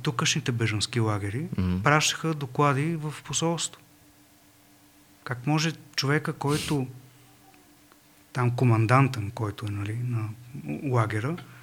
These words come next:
Speaker 1: и той праше в... Това е първо нарушение на българския закон, и второ, ти какво правиш?
Speaker 2: Супер тоталитарна схема е това цялото нещо.
Speaker 1: И,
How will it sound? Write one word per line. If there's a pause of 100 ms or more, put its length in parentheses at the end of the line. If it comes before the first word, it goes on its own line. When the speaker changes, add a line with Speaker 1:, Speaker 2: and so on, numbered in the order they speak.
(760)
Speaker 1:
и
той
праше
в... (360)
Това
е
първо
нарушение
на
българския
закон, (560)
и
второ, (500)
ти
какво
правиш?
Speaker 2:
Супер
тоталитарна
схема
е
това
цялото
нещо.
Speaker 1:
И,